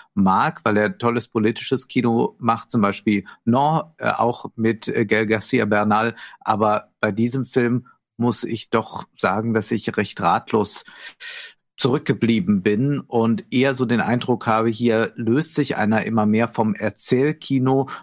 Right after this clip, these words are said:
und das wird eigentlich in eine Richtung dann gehen, die fast installativ ist. Also ich kann's mir fast als Museumsinstallation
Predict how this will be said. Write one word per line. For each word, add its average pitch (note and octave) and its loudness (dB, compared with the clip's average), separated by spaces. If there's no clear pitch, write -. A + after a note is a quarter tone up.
und A#2 0
das A#2 -2
wird - -4
eigentlich B2 -2
in A#2 0
eine A2 0
Richtung B2+ 0
dann A2 0
gehen, A#2 0
die G#2+ 0
fast - -4
installativ A#2 -2
ist. F2+ -2
Also F#2+ 0
ich F#2+ -4
kann's A2 -2
mir G#2+ 0
fast - -2
als G2 -2
Museumsinstallation G#2 0